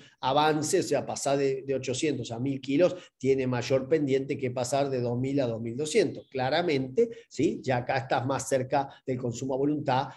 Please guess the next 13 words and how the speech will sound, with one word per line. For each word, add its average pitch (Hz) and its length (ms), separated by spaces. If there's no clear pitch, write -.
este, 117 440
que 131 360
cuando 120 360
tenés 117 340
menos. 107 460
Pero 175 400
eso 135 320
también 202 800
repercute 175 880
en 190 120
ganancia 117 440
de 131 120
peso, 180 520